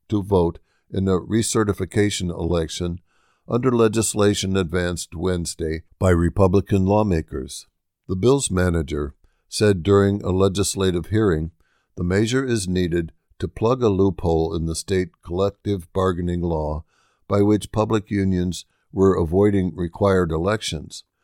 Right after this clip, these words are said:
but one Democratic critic called it union busting. From twenty twenty through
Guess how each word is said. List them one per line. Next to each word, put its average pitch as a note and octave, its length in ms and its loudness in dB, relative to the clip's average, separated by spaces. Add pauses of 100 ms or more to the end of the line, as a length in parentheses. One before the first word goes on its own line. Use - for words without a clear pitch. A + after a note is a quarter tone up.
(240)
but G#2 120 -4
one A2 260 2
Democratic F#2+ 760 2
critic F2 320 0 (340)
called F2 300 0
it F2 140 0 (200)
union F#2+ 400 0
busting. D2+ 560 -8 (460)
From G2 260 0
twenty C3 340 0
twenty E2+ 460 0
through F#2 500 0